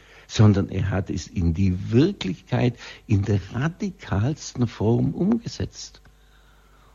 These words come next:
Und einer unserer de-, bedeutenden Theologen des zwanzigsten Jahrhunderts, der vor einigen Jahren von Gott heimgerufen worden ist,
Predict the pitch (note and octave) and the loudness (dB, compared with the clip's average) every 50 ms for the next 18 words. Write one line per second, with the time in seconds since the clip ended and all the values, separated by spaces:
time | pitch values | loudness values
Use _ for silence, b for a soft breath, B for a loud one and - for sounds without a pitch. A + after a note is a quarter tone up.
0 | b - - G2+ - F2+ F#2 G2+ A2+ A#2 A#2 F2 F#2 F#2+ F#2+ F2+ - - - F2+ | b 4 4 4 6 6 6 6 6 6 4 4 4 2 2 2 0 -2 -2 -2
1 | - - F#2 D#2+ B B B B - - F#2+ - G#2+ G2 G#2 A#2 A#2+ - - A2 | -2 -2 -4 -6 B B B B 0 0 2 4 4 4 4 4 2 2 -2 0
2 | - G2+ F#2 F2+ - F2+ F#2 F2+ F2 F2 F2 F2+ G2 A2+ A#2 A#2 G2+ - G2+ E2+ | 2 2 2 2 2 2 2 2 4 4 4 4 2 2 0 -2 -2 -2 -2 -4
3 | - - - - F2+ F#2 G2 G#2 G2 - F#2 F2 - - - - - D2+ E2+ E2+ | -4 -6 -6 -2 0 2 2 2 0 0 -4 -6 -6 -10 -10 -8 -6 -4 -4 0
4 | D#2+ F#2 G#2+ C3 C#3 C#3+ D3 - - B B B B B - A2 G2 - - - | 2 4 4 4 4 2 0 -4 -6 B B B B B 0 2 2 2 0 -2
5 | - F#2 F2+ F2+ F#2 F#2+ F2 - F#2+ E2+ F2+ F#2 F2 F2 F#2 G#2 A2 F#2 - - | 0 2 2 4 4 2 2 0 0 0 0 2 2 2 2 2 2 0 0 -2
6 | F#2+ F2+ F2 F2+ - - G2 G#2 G2+ B B B B B - - F2 E2+ F#2+ G#2+ | 0 0 0 0 0 2 0 0 0 B B B B B -2 2 4 6 6 6
7 | A2 A2 C3 B2 B2+ D3 D#3 C3+ - - C3+ C3 C3 B2+ B2 - - B2+ B2 A2 | 4 4 2 2 4 2 2 0 0 -2 -2 0 0 0 0 0 0 0 -2 -2
8 | - | -4